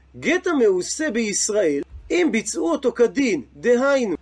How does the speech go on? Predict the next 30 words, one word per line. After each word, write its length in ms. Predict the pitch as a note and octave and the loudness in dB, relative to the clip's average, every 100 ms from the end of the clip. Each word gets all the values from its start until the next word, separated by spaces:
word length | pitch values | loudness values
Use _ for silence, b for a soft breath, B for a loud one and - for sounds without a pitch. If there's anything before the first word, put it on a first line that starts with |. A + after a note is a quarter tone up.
| - - | -10 -10
שהכריחו 600 | - B3+ - B3 D#4 F4 | -2 -2 0 -2 0 -2
אותו 200 | D#4+ A3 | -2 -2
בחוזקה 520 | G#3 G3+ D#3+ C4+ C#4 | 0 0 -2 0 0
לתת 360 | A3 - B3+ | 0 0 -2
את 120 | B3+ G#3+ | -2 -4
הגט 380 | F3+ C4+ B3+ | -2 -2 -2
מפני 300 | F#3 F#3+ A#3 | -4 -2 -2
שהדין 600 | G3+ G#3 F3 D#3 B3 F4 | 0 -2 -2 -2 0 2
שהוא 220 | C#4+ G#3 F#3 | 0 0 2
היה 180 | F#3+ | 2
צריך 380 | F#3 F#3+ G3+ - | 0 -4 -4 -2
להוציא 440 | F#3+ F3+ F3+ C4 A3+ | 0 2 0 0 0
אותה 220 | - F#3+ | 0 -2
ולתת 400 | F3 E3 G3+ F3 | 0 -2 -2 -4
כתובה, 520 | - D#3+ D3+ C4 A#3 | -6 -8 -2 0 2
או 160 | G3+ G3+ | 0 -2
שהיא 180 | - D#3+ | 0 0
הייתה 320 | D3+ A#3 G#3 | 0 0 -2
אסורה 420 | - E3+ E3 C#4+ | -2 -4 -2 0
לו, 220 | A#3+ G3+ - - - _ - | 0 -2 -4 -16 -20 _ -4
אז 200 | E3 F3+ | -2 0
הגט 380 | D#3 C#4+ - | 0 0 0
יהיה 160 | F#3+ F#3 | 0 0
כשר. 380 | A3 G3+ D4 C4 - _ - | 0 -2 0 0 -2 _ -12
אבל 220 | C3+ C3+ D#3 | -8 -2 0
אם 160 | G#3+ | 0
עשו 260 | D#3 - A#3 | 0 0 -2
אותו 200 | G3 D3 | -2 -4
שלא 380 | D#3+ D#3+ C#4+ - | -2 2 2 2
כדין, 420 | D4+ F#3 G3+ | -2 0 -2